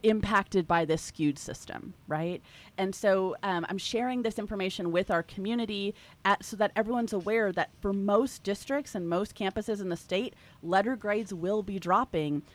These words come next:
but that doesn't actually reflect lower performance. And that's what we're trying to help people kind of see behind the curtain for. What's happening right now, the state is kind of furiously rewriting the rules <laughs> again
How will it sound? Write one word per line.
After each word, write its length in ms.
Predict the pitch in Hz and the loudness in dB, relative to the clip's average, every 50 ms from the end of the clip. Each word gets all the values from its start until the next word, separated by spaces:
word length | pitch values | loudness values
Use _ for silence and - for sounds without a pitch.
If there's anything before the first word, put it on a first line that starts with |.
| - - - - | -20 -18 -14 -14
but 140 | 202 - - | -10 -6 -6
that 200 | 233 226 202 - | -6 -6 -2 2
doesn't 380 | 240 240 247 233 269 247 - - - | 4 4 4 2 0 -4 -4 -2 -2
actually 400 | 208 214 - - - - 208 202 | -2 -2 -4 -4 -4 -2 -2 -2
reflect 640 | 180 175 175 165 - - 202 180 165 151 - - - | -2 -4 -6 -6 -2 0 2 2 2 0 -4 -12 -10
lower 520 | - 175 170 170 165 160 160 165 156 156 160 | -6 -2 2 4 4 6 6 4 2 2 0
performance. 880 | - - - 151 139 - - 131 107 104 - 67 82 - - - - | -2 -4 -6 -6 -4 -4 -4 -4 -2 -4 -4 -8 -10 -12 -12 -10 -8
And 120 | 165 147 147 | -6 -2 2
that's 220 | 165 165 156 - | 2 2 2 0
what 80 | 175 131 | -2 -2
we're 80 | 156 | -4
trying 240 | 156 - - 160 147 | -2 -2 -2 -2 -2
to 40 | 147 | -2
help 240 | - 180 143 - - | -2 -2 -4 -4 -4
people 340 | - - 160 - 147 135 135 | -8 -8 -6 -4 -2 -2 -2
kind 160 | - 170 147 | -4 -6 -6
of 80 | 139 | -6
see 240 | - - - 175 165 | -8 -8 -6 -2 0
behind 340 | 147 147 - 165 160 151 139 | 0 0 0 0 -2 -2 -2
the 60 | 127 | -4
curtain 440 | - - 165 156 - - 143 139 143 - - - - - - | -2 -2 0 0 0 0 -4 -4 -4 -6 -12 -20 -20 -20 -20
for. 480 | - - - 165 139 - - 80 - - _ - - - - - - - - | -8 -2 -2 -2 -2 -2 -4 -6 -8 -10 _ -20 -20 -20 -20 -20 -20 -4 2
What's 160 | - 196 208 | 4 4 4
happening 340 | - 226 214 - 214 220 214 | 6 4 4 4 4 2 4
right 180 | 202 190 180 - | 4 4 4 4
now, 380 | 180 170 165 185 240 269 277 - | 2 2 4 4 2 0 0 -2
the 80 | 190 | -4
state 400 | 185 - - - 180 180 170 135 - | -6 -4 -2 0 0 0 0 -2 -2
is 200 | 175 175 170 170 | -2 -2 -2 -2
kind 160 | - - 196 | -2 -4 -6
of 80 | 165 156 | -6 -6
furiously 800 | - - 208 214 214 220 220 214 214 - - 202 202 202 190 175 - - | -6 -2 0 2 2 2 2 0 0 -2 -4 -2 -2 0 -2 -2 -4 -6
rewriting 580 | - 175 190 214 226 220 214 208 214 214 214 226 | -8 -4 -4 -2 2 4 6 6 6 4 2 2
the 100 | 214 208 | 0 2
rules 380 | 180 202 214 202 214 208 - - | 4 4 6 6 6 4 2 0
<laughs> 0 | |
again 640 | 190 170 - 202 208 196 - 233 233 247 277 | -2 0 0 0 2 4 4 4 6 4 0